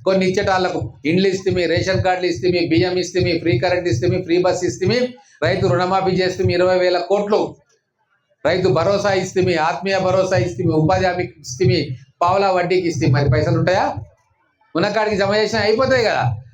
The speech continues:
మళ్ళా ఇప్పుడు జమ చేస్తున్నాం. మీకు ఇచ్చినవన్నీ ఇచ్చినాక మళ్ళా గల్లపెట్ట ఖాళీ అయింది కదా, మళ్ళా ఆ గల్లపెట్టని జమ చేస్తాం. ఎవరి కోసం జమ చేస్తున్నాం? ఆ గల్లపెట్ట తీసుకొని మేము హైదరాబాద్ పోయేది ఉందా? కాదు. ఆ గల్లపెట్టలో జమ అయితే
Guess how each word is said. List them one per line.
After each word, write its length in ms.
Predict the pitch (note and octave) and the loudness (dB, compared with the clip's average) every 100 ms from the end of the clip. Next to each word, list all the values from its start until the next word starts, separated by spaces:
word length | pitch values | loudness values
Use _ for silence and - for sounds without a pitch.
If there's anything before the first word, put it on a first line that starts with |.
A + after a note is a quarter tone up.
| - | -4
మళ్ళా 340 | D3+ F#3 A3 | 0 2 2
ఇప్పుడు 300 | A3+ G#3 G3 | 2 0 0
జమ 180 | F3+ F3 F3 | 0 0 0
చేస్తున్నాం. 680 | E3+ E3 D3 C3 B2 - - - E3 | 0 0 -2 0 0 -2 -12 -8 0
మీకు 220 | F3+ F#3 | 2 4
ఇచ్చినవన్నీ 480 | F#3+ - A3 A3 A3 | 2 2 0 2 0
ఇచ్చినాక 400 | G#3+ A3 G#3+ G#3+ | 0 0 -2 -2
మళ్ళా 280 | G#3 G3 F#3+ F3+ | -2 0 0 0
గల్లపెట్ట 340 | G3+ G3+ G#3 | 0 0 0
ఖాళీ 360 | G#3 F#3 G3+ G#3 | 0 0 2 2
అయింది 180 | G3 | 2
కదా, 280 | G3 A3 C#4+ C#4+ - - | 2 4 2 -2 -14 -6
మళ్ళా 200 | E3 F3+ | -2 0
ఆ 120 | D#3 D3+ | 0 -2
గల్లపెట్టని 520 | E3+ E3+ F3 E3+ D3 | -2 0 0 0 0
జమ 160 | C#3+ | 0
చేస్తాం. 360 | F3 E3+ - C3 | 0 -2 -2 0
ఎవరి 180 | D#3 F#3 | 2 2
కోసం 320 | G#3 G#3 G3+ | 2 2 2
జమ 140 | G3 | 2
చేస్తున్నాం? 560 | G3+ G3+ G#3+ F#3+ C3+ B2+ - _ _ - | 0 0 0 0 -2 -8 -12 _ _ -6
ఆ 80 | D#3+ D#3 | -2 0
గల్లపెట్ట 380 | F#3 F#3+ F#3+ | 0 0 0
తీసుకొని 340 | D#3+ E3 F3 E3 | 0 0 0 0
మేము 160 | D3 | 0
హైదరాబాద్ 340 | C#3+ D#3 E3+ D#3 C#3 | 0 2 2 2 0
పోయేది 160 | C3+ | 0
ఉందా? 300 | C3+ D#3+ E3+ C#3 | 2 0 -2 -2
కాదు. 380 | D#3 - B2 - - D3 | 0 0 0 -2 -4 -4
ఆ 160 | D3+ C#3 | -2 -2
గల్లపెట్టలో 480 | E3 F3 F3+ F3+ | -2 0 0 0
జమ 220 | E3+ D3+ E3+ | 0 -2 -2
అయితే 440 | F#3+ A3 C4+ | 0 0 0